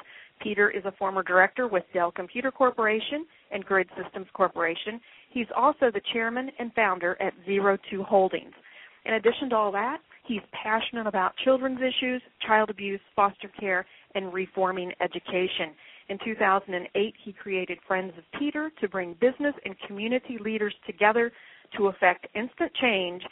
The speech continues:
as it relates to the critical business and social needs of a community or country.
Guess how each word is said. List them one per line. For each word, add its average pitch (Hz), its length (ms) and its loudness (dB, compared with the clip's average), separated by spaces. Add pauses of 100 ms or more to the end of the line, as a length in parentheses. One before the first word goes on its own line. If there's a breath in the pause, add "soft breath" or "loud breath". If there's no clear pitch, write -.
(220 loud breath)
as 202 160 4
it 196 80 0
relates 190 420 0
to 196 80 -6
the 180 80 -8
critical 247 440 -2 (120)
business 202 340 -2 (160)
and 185 120 -12 (100)
social 202 320 0
needs 185 360 -6 (120)
of 180 100 0
a 175 40 -6 (100)
community 175 680 -10
or 170 160 -4 (140)
country. - 400 -8